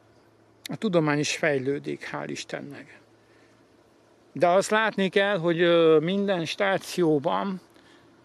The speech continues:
mindig, amikor vannak hibák, ugyanakkor minden stációban lép előre valamit.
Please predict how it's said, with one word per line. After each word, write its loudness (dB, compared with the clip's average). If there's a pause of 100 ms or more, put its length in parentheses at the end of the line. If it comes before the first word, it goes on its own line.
(960)
mindig, 0
amikor 2
vannak 0
hibák, -2 (480)
ugyanakkor 0
minden 2
stációban 0
lép 4
előre 0
valamit. -8